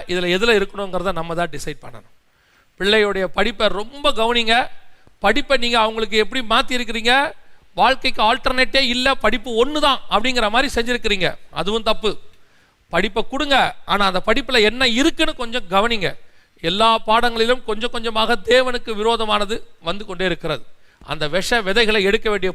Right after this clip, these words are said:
பொறுப்பு பெற்றோருக்கு உண்டு. ரெண்டாவது, திருச்சபையில சண்டே கிளாஸ் நடத்துற அந்த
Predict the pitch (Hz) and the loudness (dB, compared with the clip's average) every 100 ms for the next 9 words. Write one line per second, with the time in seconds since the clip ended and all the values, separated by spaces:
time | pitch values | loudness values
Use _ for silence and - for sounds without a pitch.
0 | 202 233 - 269 285 - - - _ _ | 2 0 2 0 0 -6 -14 -20 _ _
1 | _ _ - 190 247 220 202 180 143 117 | _ _ -8 -2 2 2 0 -6 -6 -12
2 | - - 139 190 233 214 175 127 - - | -18 -14 -6 0 2 2 0 -8 -14 -8
3 | 220 240 233 208 202 214 240 - - - | -8 -4 -2 2 2 2 0 -4 -14 -18
4 | - - 196 247 226 214 - 196 196 214 | -8 -4 0 0 2 0 0 -2 -2 0
5 | 208 247 - - - 165 | 2 0 -2 -14 -10 -8